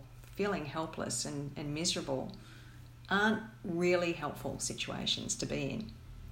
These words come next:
They're not actually going to solve the problem. And in fact, they're gonna get in the way of you being able to solve the problem. Because problem solving is a creative and a bit of a logical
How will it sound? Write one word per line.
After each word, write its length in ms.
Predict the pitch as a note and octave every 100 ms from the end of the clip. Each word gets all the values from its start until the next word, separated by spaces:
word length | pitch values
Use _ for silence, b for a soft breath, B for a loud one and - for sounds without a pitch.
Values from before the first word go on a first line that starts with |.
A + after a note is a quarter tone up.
| - - -
They're 100 | F#3
not 160 | F#3+
actually 340 | - - F#3 E3+
going 340 | D#3+ D3+ D3
to 200 | - C#3+
solve 320 | C#3 D#3+ D#3+ E3
the 80 |
problem. 540 | C#3 C3+ B2+ C3+ - - - B B B B B - -
And 300 | E3+ E3+ D#3+
in 180 | G3 F#3
fact, 240 | G#3 G3
they're 80 | F3
gonna 200 | F3 D#3
get 120 | D#3+
in 140 | D3+
the 60 | D3
way 340 | C#3+ D3 E3 F#3
of 80 |
you 80 | D3+
being 220 | - -
able 140 | D3 -
to 60 | -
solve 260 | - C#3
the 100 | -
problem. 420 | - C#3 - - - - - - - - - - -
Because 260 | G#3 A3+ -
problem 320 | C4 D#4+ D#4
solving 420 | - E3+ E3+ E3+
is 140 | D#3+
a 80 | D#3+
creative 880 | D#3+ - E3+ D#3+ D#3+ F3 F3 - - - - - -
and 240 | F#3 F#3
a 40 | F#3
bit 140 | E3+
of 80 | E3
a 60 | D#3
logical 720 | D3+ F3 G3+ G3 C#3 G#2